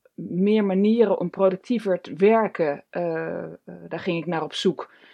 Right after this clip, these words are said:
Hè, hoe kan je efficiënter je mailbox doen? En hoe kan je beter dat doen?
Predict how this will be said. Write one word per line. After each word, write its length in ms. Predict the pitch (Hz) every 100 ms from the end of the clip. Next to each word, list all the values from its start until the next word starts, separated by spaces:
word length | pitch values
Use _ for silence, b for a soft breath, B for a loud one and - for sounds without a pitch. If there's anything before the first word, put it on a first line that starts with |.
| b
Hè, 120 | - 175
hoe 120 | 208
kan 240 | 202 180
je 200 | 180 180
efficiënter 540 | - 170 190 190 185 196
je 100 | 190
mailbox 480 | 190 202 180 175 -
doen? 240 | 160 156
En 120 | 156
hoe 120 | 170
kan 200 | 185 185
je 80 | 196
beter 380 | 180 190 196 185
dat 240 | 170 196 180
doen? 300 | 165 156